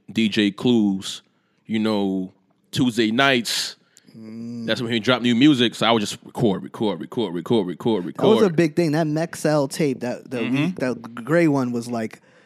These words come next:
Speaker 2: if you had a gray one, you were, you were really serious about your
Speaker 1: Yeah,
Speaker 2: music,
Speaker 1: nah,
Speaker 2: man.
Speaker 1: definitely. So, like, like, in high school, people like, "Yo, John, um,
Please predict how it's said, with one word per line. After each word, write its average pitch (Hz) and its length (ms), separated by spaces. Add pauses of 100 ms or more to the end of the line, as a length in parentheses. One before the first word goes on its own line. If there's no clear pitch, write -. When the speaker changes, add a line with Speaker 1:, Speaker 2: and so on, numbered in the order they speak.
(240)
Speaker 2:
if 139 80
you 160 80
had 185 180
a 175 80
gray 160 320
one, 139 220
you 143 100
were, 120 120 (260)
you 147 100
were 143 140
really 127 300
serious 123 420
about 101 260
your 104 80
Speaker 1:
Yeah, 101 80
Speaker 2:
music, 101 220
Speaker 1:
nah, 98 80
Speaker 2:
man. 90 100
Speaker 1:
definitely. 113 580 (420)
So, 113 200
like, 113 300 (480)
like, 101 280 (200)
in 120 160
high 117 220
school, 147 260
people 147 260
like, 117 140
"Yo, 123 400
John, 117 500
um, 110 440